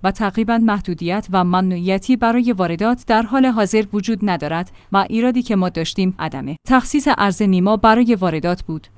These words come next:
آیا واقعاً پارچه‌ای وارد کشور شده است؟ اینجا چند سوال مطرح است که آیا پارچه‌ای وارد شده است؟ کسی می‌تواند اثبات کند که این مقدار پارچه که ارز گرفتند وارد شده‌اند؟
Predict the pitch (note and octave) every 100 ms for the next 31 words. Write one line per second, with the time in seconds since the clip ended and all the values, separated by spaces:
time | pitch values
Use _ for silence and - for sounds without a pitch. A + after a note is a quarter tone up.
0 | - - A#3+ C4+ A#3 A#3 A#3+ B3+ C4+ C4
1 | B3 - A#3 F3 F3 F3 G#3+ G#3+ - A#3
2 | G#3+ G3 E3+ E3 E3+ - - - - _
3 | - A3+ G#3+ B3+ B3 A#3+ A#3 - G3+ G3
4 | F#3+ F3+ F#3 G#3 G#3+ - A3 - G3 A3+
5 | A3 A#3+ A3+ A#3+ G3 E3+ E3 - F3 D#3+
6 | E3 E3 - - - - C4 C4+ C4+ C#4+
7 | B3 G#3 F#3+ G3 F#3+ - G3 - G3 F3+
8 | F3+ - G#3 A#3+ A#3 F3+ G3+ F#3+ G3 C4+
9 | C4+ C#4 C4 F#3 F3+ D#3 D#3 E3 - G3+
10 | F#3 E3+ E3 E3+ - E3+ D#3 D3 -